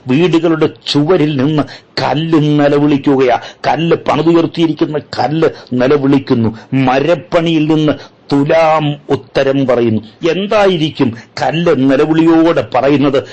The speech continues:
"അന്യായമായി സമ്പാദിച്ച പണം കൊണ്ടാണേ ഇത് കെട്ടിപ്പൊക്കിയത്." ദൈവത്തിന് സ്തോത്രം. എന്തായിരിക്കും മരപ്പണിയായ തുലാം പറയുന്നത്?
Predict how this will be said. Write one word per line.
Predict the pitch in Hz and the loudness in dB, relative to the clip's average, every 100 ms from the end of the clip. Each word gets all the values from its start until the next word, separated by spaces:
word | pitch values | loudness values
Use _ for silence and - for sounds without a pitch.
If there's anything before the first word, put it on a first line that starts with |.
| - | -10
"അന്യായമായി | 117 120 147 151 160 160 165 170 165 | -4 0 2 2 0 0 0 0 -2
സമ്പാദിച്ച | 151 143 147 160 165 165 - | 0 -2 0 0 0 0 -2
പണം | 135 135 131 160 | -2 -2 0 0
കൊണ്ടാണേ | 165 165 165 165 175 175 180 165 - - | 0 0 0 0 0 2 0 0 -6 -8
ഇത് | 143 151 - | -4 0 -2
കെട്ടിപ്പൊക്കിയത്." | - 117 113 170 156 170 160 147 147 131 110 - _ 104 | -4 -10 -6 -4 -2 -2 -2 0 0 0 -4 -10 _ -2
ദൈവത്തിന് | 131 143 - 139 | 0 0 0 -4
സ്തോത്രം. | 131 - 139 147 147 113 - - 160 | -4 -2 -2 -2 -4 -6 -10 -4 -2
എന്തായിരിക്കും | 147 196 214 220 202 151 180 147 - 143 | 0 0 0 0 -2 0 0 -2 -6 -4
മരപ്പണിയായ | 135 165 185 190 202 196 190 185 - 147 | -2 -2 -2 -2 0 0 0 0 0 0
തുലാം | 151 165 185 160 | 2 2 0 0
പറയുന്നത്? | 180 180 170 175 156 143 | 0 2 0 2 2 0